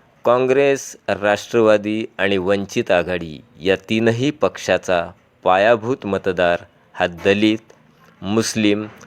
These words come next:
व सर्व घटकातील गरीब वर्ग हाच आहे. एकत्र आले, एकत्र राहिले, तरच मतविभागणी टळणार आहे. बेतास बात नसणारी देशातील अनेक दलित नेतृत्व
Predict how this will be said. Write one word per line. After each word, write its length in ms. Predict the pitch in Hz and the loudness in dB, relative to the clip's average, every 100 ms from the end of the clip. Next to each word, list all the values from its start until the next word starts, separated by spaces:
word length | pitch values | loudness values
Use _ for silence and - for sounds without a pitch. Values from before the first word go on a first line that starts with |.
| _ _ | _ _
व 120 | 92 104 | 0 0
सर्व 440 | - 120 131 143 | 2 2 4 4
घटकातील 640 | 104 95 - 95 101 101 92 | 2 -2 -2 -2 0 -2 2
गरीब 340 | 101 110 98 | 2 2 0
वर्ग 340 | 95 90 87 90 | -2 0 -2 -2
हाच 320 | - 101 - | -2 -2 0
आहे. 260 | 82 - 76 _ _ _ _ _ _ - _ _ | -2 -4 -16 _ _ _ _ _ _ -20 _ _
एकत्र 460 | 98 101 113 - 107 - | -2 2 0 2 -2 0
आले, 540 | 101 113 110 110 110 _ _ _ - | 0 2 0 -4 -6 _ _ _ -8
एकत्र 480 | 92 101 - 95 87 85 | -4 -4 -4 -6 -8 -2
राहिले, 600 | 104 107 127 123 120 117 _ _ _ _ - | -2 0 2 2 0 -4 _ _ _ _ 0
तरच 320 | 120 127 - | 2 2 0
मतविभागणी 800 | 107 104 107 104 95 95 92 95 | -2 0 2 2 2 2 0 -4
टळणार 440 | 92 90 90 87 | 0 0 0 -2
आहे. 260 | 85 80 76 - - _ _ _ _ _ _ | -4 -8 -16 -18 -20 _ _ _ _ _ _
बेतास 600 | 82 104 107 117 113 - 90 | 0 0 2 0 0 -4 -4
बात 260 | 87 98 - | 2 2 0
नसणारी 720 | 95 87 - 95 92 92 80 73 | -6 -6 -4 -2 0 -2 -6 -4
देशातील 600 | 95 - 98 - 98 87 - _ - | -4 -2 -2 -2 -6 -6 -10 _ -6
अनेक 460 | 98 117 127 127 | 0 2 2 0
दलित 340 | 98 95 95 92 | -2 -2 -2 -4
नेतृत्व 600 | 95 90 90 90 87 82 | -2 -4 -4 -8 -4 -4